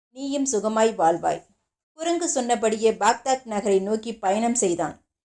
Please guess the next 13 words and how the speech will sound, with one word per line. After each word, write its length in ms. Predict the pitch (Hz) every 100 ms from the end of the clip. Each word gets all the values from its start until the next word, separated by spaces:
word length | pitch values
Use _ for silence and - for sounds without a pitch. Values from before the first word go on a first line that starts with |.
| _ _
மீனவன் 420 | 247 285 269 262 -
கலிப்பாவை 540 | 196 208 226 233 233 233 -
வழியில் 440 | 190 233 254 240
சந்தித்தவர்களுக்கெல்லாம் 1080 | 214 208 254 240 220 214 208 190 180 185 185
மீன் 280 | 202 233 262
விலக்கி 340 | 208 220 226 233
இருக்கிறதா 500 | 208 208 220 220 214 208
என்று 260 | 190 190
கேட்டனர். 580 | 190 196 196 196 175 - - _ _
கிடையாது 460 | 247 269 285 285 262
என்று 260 | 226 208 202
சொல்லிவிட்டு 540 | 196 208 226 226 220
போய்க்கொண்டே 640 | 240 202 220 226 226 220